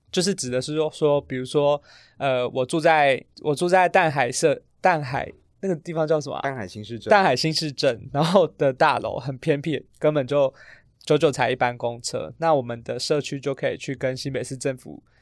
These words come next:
Speaker 1: 申请说，我希望有一班公车每天几点出发，然后坐到哪边，然后只要新北市政府通过，这个社区就可以拥有自己专属的这个跳蛙公车，然后坐到某一个捷运站。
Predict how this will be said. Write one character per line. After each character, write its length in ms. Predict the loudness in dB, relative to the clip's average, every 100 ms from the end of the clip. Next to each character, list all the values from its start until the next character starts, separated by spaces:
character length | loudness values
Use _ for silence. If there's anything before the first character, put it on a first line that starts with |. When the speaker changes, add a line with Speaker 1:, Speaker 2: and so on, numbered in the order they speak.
| _
Speaker 1:
申 260 | -4 0 0
请 300 | -2 -8 -12
说， 420 | -10 -8 -8 -10 _
我 120 | -6
希 300 | -4 -4 -2
望 340 | 0 0 0 -6
有 160 | -6
一 60 | -4
班 200 | -2 -4
公 220 | -2 -6
车 240 | -6 -10 -8
每 160 | -10
天 240 | -10 -10 -10
几 160 | -14
点 260 | -8 -10 -10 -6
出 240 | -4 -4
发， 300 | -4 -4 -4
然 140 | -4
后 100 | -6
坐 180 | -4 -6
到 220 | -4 -6
哪 240 | -6 -14 -16
边， 200 | -20 -20 -20 _ _ _ -10
然 100 | 0
后 140 | 2
只 220 | 2 0 2
要 200 | 4 4
新 200 | 0 -4
北 100 | -4
市 140 | -4
政 200 | -2 -4
府 120 | -4
通 280 | -10 -10 -10
过， 280 | -4 -4 -4 _ _
这 80 | -4
个 100 | -2
社 200 | -2 -2
区 120 | -4
就 160 | -4 -6
可 160 | -4 -6
以 140 | -4
拥 180 | -6 -4
有 200 | -4 -6
自 160 | -10
己 180 | -16 -16
专 240 | -8 -6 -6
属 300 | -10 -12 -10
的 280 | -10 -10 -12 -14
这 100 | -12
个 160 | -12 -8
跳 200 | -2 -2
蛙 180 | -4 -10
公 220 | -12 -12
车， 220 | -14 -12
然 40 | -8
后 100 | -4
坐 180 | -2
到 140 | 0 -2
某 160 | -4
一 20 | -14
个 120 | -14
捷 180 | -14 -14
运 260 | -14 -16 -12
站。 200 | -12